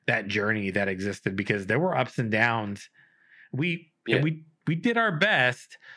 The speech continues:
Speaker 1: Like, we had some pretty strong constructive criticisms, but I do believe we've always kept it he-, healthy criticisms,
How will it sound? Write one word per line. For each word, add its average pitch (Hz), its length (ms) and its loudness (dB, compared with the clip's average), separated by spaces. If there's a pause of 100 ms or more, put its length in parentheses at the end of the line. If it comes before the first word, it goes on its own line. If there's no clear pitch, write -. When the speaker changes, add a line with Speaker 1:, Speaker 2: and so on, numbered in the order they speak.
(160)
Speaker 1:
Like, 135 240 -2
we 180 120 4
had 170 340 0 (100)
some 160 220 0
pretty 180 320 0
strong 156 680 0 (400)
constructive 143 540 -2
criticisms, 110 640 -2
but 113 240 0 (360)
I 135 140 2
do 135 240 0
believe 143 380 2
we've 117 220 -2
always 123 260 2
kept - 320 0
it 107 240 0 (920)
he-, - 80 -2 (300)
healthy 139 340 0
criticisms, 90 800 -6